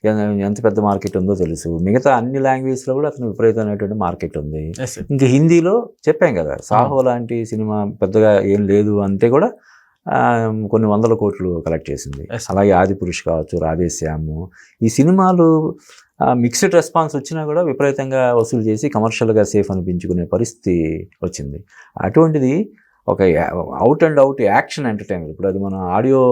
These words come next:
Speaker 1: చూస్తే దాన్ని బట్టి మనకు అర్థమవుతుంది కదా, కంప్లీట్ యాక్షన్ ఎంటర్‌టైనర్ ఉంటుందని చెప్పి.
Speaker 2: ఎస్, సార్.
Speaker 1: యాక్షన్ ఎంటర్‌టైనర్స్‌కి ఎటువంటి ఆదరణ ఉంటుందో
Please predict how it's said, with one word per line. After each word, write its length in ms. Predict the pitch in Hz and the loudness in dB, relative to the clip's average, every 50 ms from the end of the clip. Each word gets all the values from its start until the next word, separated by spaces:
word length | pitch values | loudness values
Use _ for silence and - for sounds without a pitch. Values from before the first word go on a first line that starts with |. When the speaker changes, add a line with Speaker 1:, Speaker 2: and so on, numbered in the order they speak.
| 120 120 117 117 113 110 110 - 117 | 6 6 6 6 4 2 0 -2 -6
Speaker 1:
చూస్తే 340 | 120 117 - - 104 117 - | -6 -6 -2 0 0 0 2
దాన్ని 300 | - 131 120 120 120 117 | 2 2 0 0 0 -2
బట్టి 320 | 120 120 120 - 127 120 | -4 -4 -4 -4 -4 -2
మనకు 200 | 117 113 107 98 | -2 -2 0 0
అర్థమవుతుంది 480 | 98 101 117 120 117 110 110 104 101 101 | 0 2 2 2 2 2 0 0 0 0
కదా, 220 | 98 95 95 98 | 0 0 -2 -2
కంప్లీట్ 520 | 92 - 95 104 104 113 123 135 135 135 - | -4 -4 -4 -4 -2 0 0 0 0 0 -2
యాక్షన్ 440 | - 95 104 113 - - - 113 | 0 0 0 0 0 -2 -2 0
ఎంటర్‌టైనర్ 460 | 107 98 92 98 - 98 95 92 87 90 | 0 -2 -2 -2 -2 -2 -2 -2 -2 -4
ఉంటుందని 420 | 87 85 80 85 82 82 80 78 | -4 -4 -4 -4 -4 -4 -4 -6
చెప్పి. 380 | 78 - - 82 82 82 - _ - 139 | -8 -8 -6 -8 -8 -8 -10 _ -10 -8
Speaker 2:
ఎస్, 120 | 131 131 - | -8 -8 -8
సార్. 120 | 110 95 - _ _ _ - - - - - - _ _ _ _ - - | -12 -14 -14 _ _ _ -20 -20 -20 -20 -20 -20 _ _ _ _ -4 0
Speaker 1:
యాక్షన్ 380 | - 110 127 143 - - 156 | 0 2 2 0 -2 -6 -6
ఎంటర్‌టైనర్స్‌కి 640 | 151 147 147 147 139 143 139 135 135 131 131 - - 151 | -6 -6 -6 -6 -4 -4 -6 -6 -6 -10 -10 -8 -6 -4
ఎటువంటి 540 | 147 135 120 117 127 123 127 120 120 117 | -4 -4 -4 -2 -2 -2 -2 -2 -2 0
ఆదరణ 380 | 117 107 107 107 113 113 110 110 | 2 2 2 2 0 -2 -2 -4
ఉంటుందో 640 | 107 107 104 101 101 98 101 95 104 113 117 113 | -4 -4 -2 -2 -2 0 0 0 2 2 0 0